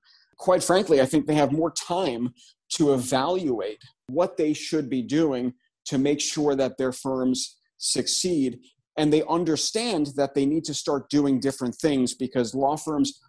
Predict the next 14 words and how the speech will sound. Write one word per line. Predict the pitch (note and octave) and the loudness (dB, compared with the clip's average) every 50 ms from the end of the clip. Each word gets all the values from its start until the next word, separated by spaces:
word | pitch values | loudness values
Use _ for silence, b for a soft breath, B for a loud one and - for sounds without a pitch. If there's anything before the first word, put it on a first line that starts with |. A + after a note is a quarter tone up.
| b b b | b b b
are | - B2 | -10 -10
already | - - D3+ D#3+ E3 F3 E3+ D#3 | -4 0 4 4 4 4 4 0
starting | D3 - - D3 C#3+ C3 | -2 0 0 0 0 0
to | D3 D3+ | -2 -4
operate | - A#2+ C3 - - C3 B2+ B2 - | -6 -6 -8 -4 -2 0 0 0 0
differently, | - B2 A#2 - C3+ A#2+ B2+ B2+ | -4 -6 -6 -6 -8 -6 -4 -4
and | B2+ B2 | -4 -4
they're | A#2+ A#2+ | -6 -4
going | G2+ C3 C3 B2+ | -4 -4 -4 -4
to | - - A2 | -6 -8 -10
continue | - - B2+ B2 B2+ - - - G3 G3+ F3 | -6 -6 -6 -4 -4 -6 -6 -6 -2 0 2
to | B2+ | 2
operate | G#2+ G#2+ A#2 B2+ - B2+ B2+ B2 A2+ - | 2 2 0 -2 0 0 0 0 0 -2
differently. | C3+ B2 - - C3 B2+ A#2+ A#2+ A#2+ A#2+ A#2+ | -2 -4 -2 -2 -4 -2 0 0 0 0 -2